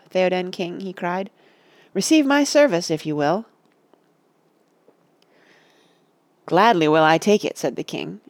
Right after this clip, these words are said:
and laying his long old hands upon the brown hair of the hobbit, he blessed him. "Rise now, Meriadoc, esquire of Rohan, of the household of Meduseld," he said. "Take your sword and bear it unto good fortune."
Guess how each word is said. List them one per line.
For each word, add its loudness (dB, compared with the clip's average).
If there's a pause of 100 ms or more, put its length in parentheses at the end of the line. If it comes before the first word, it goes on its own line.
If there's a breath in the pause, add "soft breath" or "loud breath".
and -6
laying 0
his -2
long 2
old 0
hands -6
upon -6
the -4
brown -4
hair -2
of -4
the -4
hobbit, -6
he -8
blessed -4
him. -16 (920 loud breath)
"Rise 4
now, 4
Meriadoc, 0
esquire 2
of 0
Rohan, 0
of -10
the 0
household -2
of -4
Meduseld," -2
he -10
said. -8 (520 soft breath)
"Take 0
your 4
sword 2
and -2
bear 4
it -4
unto -4
good -2
fortune." -6